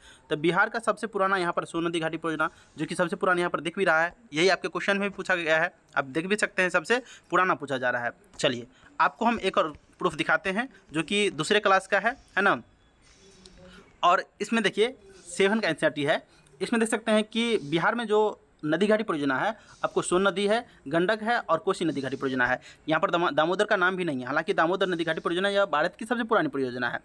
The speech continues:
हालांकि भारत का बात किया जाता है, तो यहाँ पर दामोदर आंसर होता, और अगर बिहार के संदर्भ में बात करते,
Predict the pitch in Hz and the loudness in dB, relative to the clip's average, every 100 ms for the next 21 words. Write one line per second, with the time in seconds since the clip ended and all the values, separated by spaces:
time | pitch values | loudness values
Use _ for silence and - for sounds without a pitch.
0 | _ _ 143 165 - 151 156 185 220 208 | _ _ -2 -2 -2 -2 -2 0 0 0
1 | - 220 220 220 226 220 233 220 233 233 | 0 -2 0 0 0 0 0 0 0 0
2 | 226 226 220 220 135 - _ _ _ - | 0 0 -2 0 0 -4 _ _ _ -8
3 | 156 202 220 - _ 160 202 160 165 190 | 0 2 0 -6 _ 0 2 0 0 -2
4 | 240 240 208 196 180 147 135 - 151 247 | -2 -4 0 2 2 2 0 -2 0 0